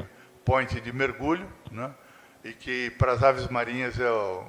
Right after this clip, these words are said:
um dos lugares mais preservados. Aliás, é o lugar, bom, agora com o Alcatraz temos dois, né? Bem preservados. Aqui o Xixová Japuí, ali em, em São Vicente e Praia Grande.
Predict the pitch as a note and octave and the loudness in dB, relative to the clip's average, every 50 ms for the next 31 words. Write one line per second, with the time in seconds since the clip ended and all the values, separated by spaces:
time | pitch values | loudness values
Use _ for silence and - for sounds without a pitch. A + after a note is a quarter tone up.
0 | - - - A2+ A#2 A2+ C3 B2 A2 A#2 A#2+ A#2 A2 G#2+ A2 C3 D3+ D3 - - | -14 -10 -8 -8 -4 -4 -4 -4 0 0 0 0 -2 -2 -4 -4 -4 -4 -6 -6
1 | C3 B2 A#2 B2 G#2+ G2 G#2 A#2 C3 C#3+ C#3+ B2 B2 A#2+ A#2 A2 - - - - | -6 -4 -4 -6 -6 -2 0 0 0 0 0 -4 -4 -6 -8 -10 -14 -20 -20 -18
2 | - - C#3 E3+ E3+ D#3 B2 A#2+ C#3+ C3 - - A2+ G#2 G2+ G#2 A2+ A#2+ C3 C#3 | -4 0 0 0 0 -2 -6 -6 -8 -8 -6 -4 -4 -4 -4 -4 -4 -2 -2 -2
3 | - - C3+ C3 - C#3 B2 - - B2 B2 C3 C#3+ C#3+ C#3 - D3 D3+ D3+ D3 | 0 0 0 2 2 0 0 2 2 4 4 4 4 4 0 -6 -6 -6 -6 -8
4 | C3 A#2+ B2 B2+ A#2 A2 G#2 G#2 A#2+ A#2+ A#2+ - - - - - - - - - | -10 -6 -6 -4 -4 -6 -8 -8 -8 -8 -8 -8 -12 -14 -16 -18 -20 -6 0 2
5 | C3 C3+ B2 - - B2 A2+ B2 B2+ A2 G#2+ A#2 B2 C3+ D3+ D3+ - - - - | 2 4 6 4 4 4 4 2 0 0 2 2 4 4 4 2 -2 -12 -16 -16
6 | - - - - - - - - - - - _ _ _ _ - - - B2+ A#2 | -18 -20 -20 -20 -18 -18 -18 -18 -20 -20 -20 _ _ _ _ -18 -10 -10 -10 -10
7 | - - C#3+ C3+ C3+ C3 B2 A#2+ A2+ - - B2 - C#3+ B2+ A#2 B2+ B2 B2 A#2 | -8 -6 -4 -2 0 0 0 -2 -4 -6 -4 -4 -2 -2 0 2 2 0 0 0
8 | C3 C3 - - B2+ B2+ C3 C#3+ E3+ F#3 - - - - - A2 A2+ - A2 A2+ | -2 -2 0 0 -2 0 0 -4 -6 -6 -10 -18 -16 -12 -12 -10 -8 -8 -8 -8
9 | A2 G#2+ G2+ F#2 F#2 - - - - - _ - A#2 - - C#3+ C3 B2 B2 - | -8 -10 -12 -14 -18 -20 -20 -20 -20 -20 _ -12 -8 -2 0 0 0 0 -2 -4
10 | - - C3+ B2+ B2 - - A#2 - - B2 A#2+ A#2+ A#2 A#2+ B2+ C3+ D3 D#3+ E3+ | -2 -2 -2 -4 -4 -6 -10 0 0 2 2 2 0 -2 -2 -2 -2 -2 -2 -4
11 | D3+ - | -8 -10